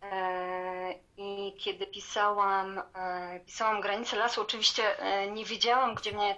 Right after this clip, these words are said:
to doprowadzi i nie miałam takiej świadomości, że dopiszą się do tej książki jeszcze dwie książki,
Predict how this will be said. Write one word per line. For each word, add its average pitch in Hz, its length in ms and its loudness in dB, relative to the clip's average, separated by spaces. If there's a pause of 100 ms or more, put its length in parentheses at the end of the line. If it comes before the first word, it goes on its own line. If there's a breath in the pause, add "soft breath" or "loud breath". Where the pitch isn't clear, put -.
(140)
to 196 240 0
doprowadzi 190 1040 0
i 185 300 -14 (460 loud breath)
nie 202 100 -6
miałam 208 260 -2
takiej 190 240 -8
świadomości, 190 640 -2
że 185 160 0
dopiszą 196 600 -2
się 190 160 0
do 185 180 -8
tej 190 320 -12
książki 190 520 -6
jeszcze 185 280 -6
dwie 190 220 -10
książki, - 480 -4